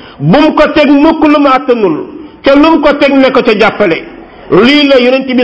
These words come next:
sallallahu alayhi wa sallam wax. Mbokk mu bokk nag loo xam ne musiba la boo xam ne dañ koy dégg bés bu nekk. Mooy ñoo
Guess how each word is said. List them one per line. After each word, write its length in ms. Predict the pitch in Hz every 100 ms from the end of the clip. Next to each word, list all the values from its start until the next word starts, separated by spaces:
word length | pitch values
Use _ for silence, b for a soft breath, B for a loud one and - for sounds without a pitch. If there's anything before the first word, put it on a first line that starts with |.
| 247
sallallahu 440 | 247 233 247 226
alayhi 260 | 226 226 220
wa 120 | 220 220
sallam 280 | 208 196
wax. 160 | 185 - - - B B B
Mbokk 260 | 185 294 285
mu 100 | 254 247
bokk 260 | 277 269 247
nag 180 | 247
loo 240 | 247 247 247 -
xam 120 | 254
ne 80 | 254
musiba 540 | 233 277 285 285 277 269
la 100 | 240
boo 220 | 233 240 -
xam 120 | 254
ne 60 | 226
dañ 200 | 262 269
koy 200 | 262 240
dégg 200 | 262 220 220
bés 140 | 262
bu 120 | 269 302
nekk. 200 | 277 - - - B B B -
Mooy 760 | 190 277 311 320 302 277 - 294
ñoo 300 | 254 302